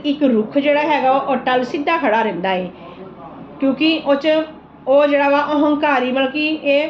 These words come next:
ਗੁਣ ਜਿਹੜੇ ਹੰਕਾਰ ਦੇ ਤੇ ਨਿਮਰਤਾ ਵਾਲੇ ਗੁਣ ਜਿਹੜੇ, ਉਹ ਇਸ ਦੀ ਉਦਾਹਰਨ ਅਸੀਂ ਦਿੰਦੇ ਪਏ ਕਿ ਬਾਂਸ ਦਾ ਜਿਹੜਾ ਰੁੱਖ ਲੰਬਾ ਹੋ ਕੇ ਵੀ ਜਦੋਂ ਹਨੇਰੀ ਆਉਂਦੀ ਹੈ, ਤਾਂ ਉਹ ਬਿਲਕੁਲ ਧਰਤੀ ਦੇ ਨਾਲ ਲੱਗ ਜਾਂਦਾ ਹੈ, ਇਹ ਵੀ ਹਨੇਰੀ ਦੀ ਮਾਰ ਤੋਂ ਬਚ ਜਾਂਦਾ ਹੈ।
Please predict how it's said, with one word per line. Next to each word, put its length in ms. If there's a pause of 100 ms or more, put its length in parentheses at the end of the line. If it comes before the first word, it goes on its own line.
(160)
ਗੁਣ 320
ਜਿਹੜੇ 260
ਹੰਕਾਰ 400
ਦੇ 80
ਤੇ 100
ਨਿਮਰਤਾ 360
ਵਾਲੇ 160
ਗੁਣ 280
ਜਿਹੜੇ, 200
ਉਹ 280
ਇਸ 140
ਦੀ 140
ਉਦਾਹਰਨ 260
ਅਸੀਂ 140
ਦਿੰਦੇ 200
ਪਏ 100
ਕਿ 140
ਬਾਂਸ 380
ਦਾ 100
ਜਿਹੜਾ 140
ਰੁੱਖ 200
ਲੰਬਾ 540
ਹੋ 180
ਕੇ 140
ਵੀ 240 (360)
ਜਦੋਂ 180
ਹਨੇਰੀ 480
ਆਉਂਦੀ 200
ਹੈ, 40
ਤਾਂ 120
ਉਹ 80
ਬਿਲਕੁਲ 360
ਧਰਤੀ 260
ਦੇ 80
ਨਾਲ 200
ਲੱਗ 160
ਜਾਂਦਾ 300
ਹੈ, 40
ਇਹ 120
ਵੀ 140
ਹਨੇਰੀ 260
ਦੀ 140
ਮਾਰ 160
ਤੋਂ 100
ਬਚ 280
ਜਾਂਦਾ 280
ਹੈ। 220